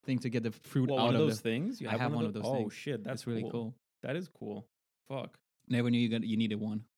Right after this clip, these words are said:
Speaker 1: until you actually buy
Speaker 2: Yeah,
Speaker 1: pineapples.
Speaker 2: well, exactly. Yeah, that's how those things work,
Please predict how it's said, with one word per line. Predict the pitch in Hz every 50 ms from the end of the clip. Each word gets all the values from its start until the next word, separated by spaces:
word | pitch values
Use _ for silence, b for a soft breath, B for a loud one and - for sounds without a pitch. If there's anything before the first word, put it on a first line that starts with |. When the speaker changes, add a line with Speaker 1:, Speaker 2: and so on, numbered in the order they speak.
| _
Speaker 1:
until | - 113 110 - 117 113
you | 113
actually | 113 - - 117 107
buy | 101 110 110
Speaker 2:
Yeah, | - -
Speaker 1:
pineapples. | - 117 127 131 120 107
Speaker 2:
well, | 104 107
exactly. | 107 127 151 143 - - - 110 - _ _ _ _ -
Yeah, | - 120 139 120 101 - _ _ _ -
that's | 117 110 -
how | - 110 110
those | 110 107 104 -
things | 117 110 107 113
work, | 120 113 107 -